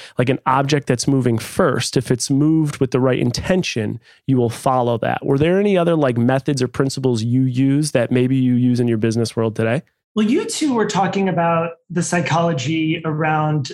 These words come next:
Speaker 2: the na-, using people's names and
Speaker 1: Right.
Speaker 2: remembering people's names. I think it's worth diving into what's at the heart of that, which is connecting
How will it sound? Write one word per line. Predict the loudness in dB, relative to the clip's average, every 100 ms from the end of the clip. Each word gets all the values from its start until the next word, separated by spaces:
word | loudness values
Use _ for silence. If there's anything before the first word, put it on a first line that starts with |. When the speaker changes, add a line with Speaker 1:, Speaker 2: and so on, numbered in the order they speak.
| -10
Speaker 2:
the | -2 0
na-, | 0 -2 0
using | 0 2 0
people's | 0 -2 -2 -4
names | -4 -2 0 -2 -2 -6 -2
and | 2
Speaker 1:
Right. | 4 4
Speaker 2:
remembering | 2 0 0 2 0 0
people's | -2 0 -2 0
names. | 0 0 -2 -6 -12 -20 -20 -4
I | -2
think | 0 0
it's | -2 -2
worth | 0 0 0
diving | 0 2 2
into | 2 0 0
what's | 0 -2 -4
at | -4
the | -4
heart | -2 -2 -2
of | -2
that, | 0 2 0
which | -2 -4
is | -6
connecting | -6 -2 0 0 -2 -4 -4 -4 -8